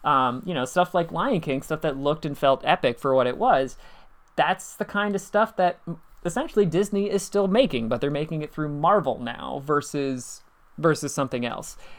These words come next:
And I'm curious, I'd be curious to see if, you know, I know that Marvel is looking to do kind of big arcs. You know, I think they've,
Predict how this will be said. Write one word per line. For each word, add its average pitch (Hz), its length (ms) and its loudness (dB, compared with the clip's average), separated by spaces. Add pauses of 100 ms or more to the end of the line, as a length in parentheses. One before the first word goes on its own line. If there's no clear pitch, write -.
(120)
And 190 280 -2
I'm 220 180 0
curious, 311 480 -2
I'd 202 160 4
be 214 100 -2
curious 277 320 -2
to 220 80 -2
see 190 340 0
if, 165 360 0 (100)
you 170 120 -4
know, 135 260 0 (1080)
I 151 100 -2
know 156 200 4
that 156 120 0
Marvel 139 300 4
is 131 100 -4
looking 135 220 -4
to 131 80 -4
do 127 160 -4
kind 127 180 -6
of 120 80 -10
big 113 220 -8
arcs. 147 420 0
You 135 80 -8
know, 120 180 -6
I - 120 -8
think 123 180 -14
they've, 117 160 -10